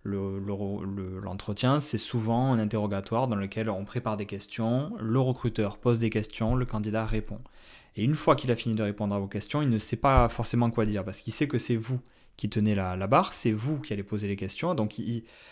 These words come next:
une fois qu'il vous a donné la réponse, il s'attend à recevoir une autre question. Ça, c'est complètement à bannir en deux mille vingt-quatre, c'est plus du tout, euh, la,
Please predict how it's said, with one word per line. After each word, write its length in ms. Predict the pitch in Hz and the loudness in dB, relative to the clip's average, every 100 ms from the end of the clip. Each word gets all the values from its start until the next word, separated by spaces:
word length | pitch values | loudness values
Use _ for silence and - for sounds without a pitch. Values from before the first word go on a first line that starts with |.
| - | -8
une 100 | 135 | -2
fois 140 | 139 160 | 2 4
qu'il 160 | 151 | 4
vous 160 | 127 120 | 4 4
a 40 | |
donné 200 | 113 127 | 6 6
la 60 | 107 | 4
réponse, 360 | 101 165 180 - | 2 -2 -2 -4
il 80 | |
s'attend 360 | 123 120 - 165 | 0 0 2 2
à 80 | 110 | 0
recevoir 400 | 107 104 135 131 | -2 -2 0 0
une 180 | 117 143 | 0 0
autre 220 | 202 117 | -2 -4
question. 280 | 110 - - - - - - - - - | -6 -8 -14 -20 -20 -20 -20 -20 -20 -10
Ça, 320 | - 160 185 | 2 4 4
c'est 300 | - 117 107 - _ | 2 -2 -2 -6 _
complètement 560 | - 196 180 170 147 160 | 0 0 2 -2 0 4
à 80 | 135 | 4
bannir 380 | 120 113 165 - | 6 4 2 0
en 40 | |
deux 100 | 107 | 2
mille 140 | 104 98 | 4 2
vingt-quatre, 400 | 98 101 151 - | 0 -2 -4 -8
c'est 200 | - 110 | -12 -12
plus 300 | - 185 180 | -6 -4 -2
du 140 | 143 | -4
tout, 300 | 135 165 139 | -4 -2 2
euh, 100 | 110 | 2
la, 160 | 101 | 2